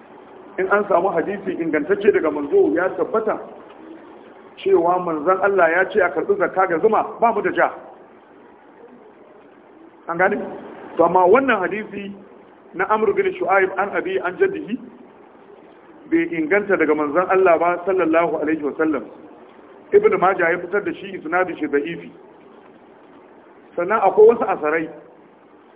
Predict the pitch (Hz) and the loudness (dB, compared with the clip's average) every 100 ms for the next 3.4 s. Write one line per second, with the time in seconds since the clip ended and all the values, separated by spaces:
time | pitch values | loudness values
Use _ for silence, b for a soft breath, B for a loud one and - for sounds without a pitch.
0 | _ _ - - 160 - 147 160 160 160 | _ _ -20 -12 -8 -6 -2 0 0 -2
1 | 147 - - - - - - 196 190 170 | -4 -12 -20 -20 -20 -10 0 2 4 2
2 | 160 190 175 160 165 185 - 185 - - | 0 -2 -2 2 4 4 2 0 0 0
3 | 151 156 123 | 0 0 -2